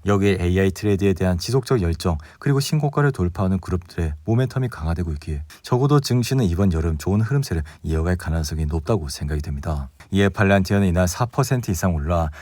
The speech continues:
백삼십육 달러까지 올라왔고, 지난주 금요일엔 러셀 지수가 개편이 되면서 러셀 이천에서 빠지고 대형주 지수인 러셀 천에 편입이 되면서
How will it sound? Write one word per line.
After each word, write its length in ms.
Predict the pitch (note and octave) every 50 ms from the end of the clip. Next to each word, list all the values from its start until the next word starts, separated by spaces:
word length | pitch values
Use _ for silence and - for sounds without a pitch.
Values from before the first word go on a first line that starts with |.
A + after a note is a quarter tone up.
| - -
백삼십육 600 | - C3+ B2 - - D3 C#3+ - B2+ G#2+ G#2 -
달러까지 460 | - B2+ B2+ C3+ B2+ - B2+ A#2+ -
올라왔고, 680 | A#2+ E2+ D2 E2 G2 G2+ F2 - - - E2 D2+ D2 D2 - _
지난주 400 | - - C3 C#3 C#3+ C#3 C3+ C#3
금요일엔 580 | - - - F2 F2+ F#2+ F2+ D#2 C#2+ D#2 D2 D2+ - - -
러셀 340 | - E2+ F#2 F2 E2+ G2 F#2
지수가 320 | E2+ - D#2+ - - F#2 F2
개편이 380 | - - D#2+ - - E2+ E2
되면서 420 | E2 D#2 D#2 D#2 D2+ - E2+ D#2 D2 - -
러셀 320 | A#2+ B2+ B2+ - C#3+ C3 A2
이천에서 400 | A2 G#2+ - B2 A#2+ A#2 - A2+
빠지고 420 | - A#2+ A#2 A2+ A#2 F#2 E2+ D2+ - - _
대형주 460 | - - A#2 B2+ C3+ C#3 C3+ C#3 C#3
지수인 360 | - - F2+ D#2+ - F#2 E2 - - - - _
러셀 380 | - G2 G2+ F#2+ F#2 - A2 G2+
천에 340 | - - C3 B2 G2 D#2 D2+ - - -
편입이 400 | - - D3 C#3+ C#3 C3 C3+ C3
되면서 520 | - - D2 D2 D2+ D2 - - D2+ D2